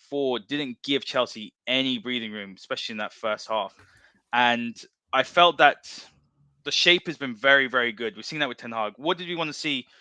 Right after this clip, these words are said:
when Ten Hag came in? We said this in the summer. United are gonna have up and down performances. We saw against Manchester City, that was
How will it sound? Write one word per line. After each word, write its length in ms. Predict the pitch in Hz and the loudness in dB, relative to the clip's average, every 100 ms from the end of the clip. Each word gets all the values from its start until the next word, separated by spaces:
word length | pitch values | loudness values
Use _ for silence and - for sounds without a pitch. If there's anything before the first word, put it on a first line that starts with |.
| _ | _
when 100 | 117 | -16
Ten 160 | 113 127 | -10 -6
Hag 180 | 117 117 | -4 -4
came 200 | - 113 | -6 -8
in? 100 | 104 | -10
We 60 | 101 | -8
said 180 | 123 | -8
this 140 | 110 - | -8 -14
in 80 | 113 | -16
the 40 | |
summer. 320 | - 110 95 - _ _ | -8 -8 -8 -16 _ _
United 220 | 151 175 | 2 4
are 20 | |
gonna 100 | 160 | 4
have 120 | 143 123 | 2 2
up 140 | 131 | -6
and 100 | 135 | -4
down 160 | 120 110 | -2 -2
performances. 500 | - 117 101 95 98 | -6 -12 -12 -14 -18
We 60 | 98 | -16
saw 240 | - 135 | -4 -2
against 260 | 120 117 - | 0 -2 -4
Manchester 320 | 117 - - | -6 -6 -12
City, 320 | - 110 107 | -10 -8 -4
that 120 | 107 | -4
was 240 | 104 101 | -4 -8